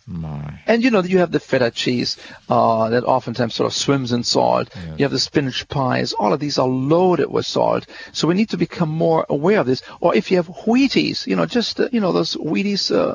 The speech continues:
Speaker 2: uh, corn, uh, f-, the flakes,
Speaker 1: Yeah.
Speaker 2: two ounces, that's not very much. Uh, that has over a thousand milligrams of salt. Even there you have it.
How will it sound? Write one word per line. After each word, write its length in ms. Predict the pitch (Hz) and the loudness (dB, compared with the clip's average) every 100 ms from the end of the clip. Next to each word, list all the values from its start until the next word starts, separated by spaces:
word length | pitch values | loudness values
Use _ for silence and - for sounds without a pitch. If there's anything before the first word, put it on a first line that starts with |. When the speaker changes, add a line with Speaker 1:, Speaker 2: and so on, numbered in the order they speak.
| - | -2
Speaker 2:
uh, 280 | - - - | -2 -4 -8
corn, 360 | - 170 175 - | -2 -2 -2 -4
uh, 140 | - | -8
f-, 140 | - - | -10 -8
the 160 | - - | -2 -2
flakes, 380 | - 190 208 127 | 0 0 0 -2
Speaker 1:
Yeah. 160 | 117 104 - | -2 -2 -2
Speaker 2:
two 160 | 240 | 2
ounces, 540 | 196 202 - 226 - - | 2 0 0 0 -2 -6
that's 220 | 202 - | -6 -4
not 120 | - | -2
very 180 | 131 135 | 0 0
much. 320 | 147 175 - | 0 -2 0
Uh, 160 | 160 - - - - - | 2 0 -4 -20 -20 -6
that 160 | 220 190 | 0 2
has 160 | 160 | 2
over 240 | 147 127 120 | 2 2 0
a 60 | |
thousand 720 | - - 135 139 127 131 127 - | 0 -2 2 2 2 0 0 0
milligrams 460 | 127 120 123 113 | 0 2 0 0
of 120 | 120 | -2
salt. 340 | - - 143 160 | 0 0 0 0
Even 320 | 226 254 226 - | 0 0 -2 0
there 280 | 285 349 285 | 2 4 4
you 200 | 208 113 | 2 2
have 240 | 110 - | 0 -4
it. 220 | - - | -10 -14